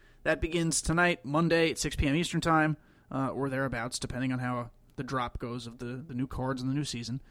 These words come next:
Again, recording this before it comes out. Uh, and, uh, my grind to World Series last year,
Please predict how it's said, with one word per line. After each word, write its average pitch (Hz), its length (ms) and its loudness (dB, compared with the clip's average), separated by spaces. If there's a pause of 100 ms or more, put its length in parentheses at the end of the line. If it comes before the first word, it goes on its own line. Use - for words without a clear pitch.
(240)
Again, 117 300 -4
recording 127 360 -2
this 123 140 -2
before 117 300 -10
it - 60 -16
comes 147 160 -4
out. - 140 -16 (1120)
Uh, 127 340 -12
and, 147 300 -2
uh, 143 260 0
my 165 160 4
grind 185 560 2 (180)
to 170 120 0
World 165 300 2
Series 175 420 4
last 160 320 -2
year, 202 340 0